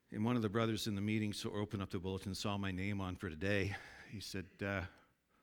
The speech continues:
"So what is it? Is all the good preachers are gonna be away?"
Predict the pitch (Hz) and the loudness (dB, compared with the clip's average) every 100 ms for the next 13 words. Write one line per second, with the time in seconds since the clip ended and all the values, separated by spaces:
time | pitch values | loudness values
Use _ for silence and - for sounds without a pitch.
0 | _ _ _ _ _ _ - - 107 104 | _ _ _ _ _ _ -10 -4 -2 0
1 | 101 95 104 - - _ _ 107 104 110 | -2 -4 -6 -10 -16 _ _ -2 0 0
2 | 85 85 87 - _ - - - _ _ | -2 -4 -4 -8 _ -20 -20 -20 _ _
3 | - - _ _ _ - 110 101 110 - | -20 -20 _ _ _ -2 0 2 -2 0
4 | 120 113 107 107 107 104 107 127 | -2 -2 -2 0 0 0 0 -4